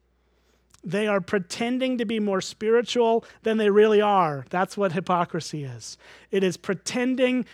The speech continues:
to be something you're not. The word hypocrisy comes from the word for actor in the ancient Greek language.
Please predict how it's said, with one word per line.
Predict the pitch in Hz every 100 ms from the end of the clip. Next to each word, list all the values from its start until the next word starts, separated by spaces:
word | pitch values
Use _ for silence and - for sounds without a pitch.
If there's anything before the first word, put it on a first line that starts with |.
| -
to | 208
be | 202
something | - 226 233 247 233 226 - -
you're | 190 202
not. | 196 185 160 - _ _ _ 175
The |
word | 170 202
hypocrisy | 185 170 214 226 233 196 220 208
comes | - 208 214 -
from | 208 196
the | 196 175
word | 170 190 180
for | 190 -
actor | 202 208 208 - 175 160
in | 175
the | 170 175
ancient | 185 185 - 175
Greek | 175 170 -
language. | 156 151 143 147